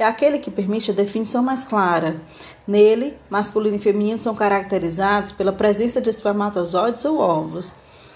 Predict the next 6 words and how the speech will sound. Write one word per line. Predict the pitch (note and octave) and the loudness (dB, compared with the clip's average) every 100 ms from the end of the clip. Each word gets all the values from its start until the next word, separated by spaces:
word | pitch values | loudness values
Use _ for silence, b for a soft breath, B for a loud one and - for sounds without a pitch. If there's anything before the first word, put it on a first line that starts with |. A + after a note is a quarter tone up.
| B B B | B B B
respectivamente, | A3+ B3 - G3 - G3 A3 F#3+ F#3 B3 C#4+ | 0 0 2 0 2 0 2 0 -4 -4 -6
pelas | C4 C#4+ D4 D4 | 0 2 2 -2
funções | D#4+ D#4+ G#3+ G3+ F3+ | -4 -2 0 0 -2
que | C4 | -4
deles | A3+ F#3 F#3 F#3+ | 0 -2 -2 -4
redecorrem. | A3 G#3 B3 A3+ - E3 - | -2 -2 -2 -2 -4 -4 -8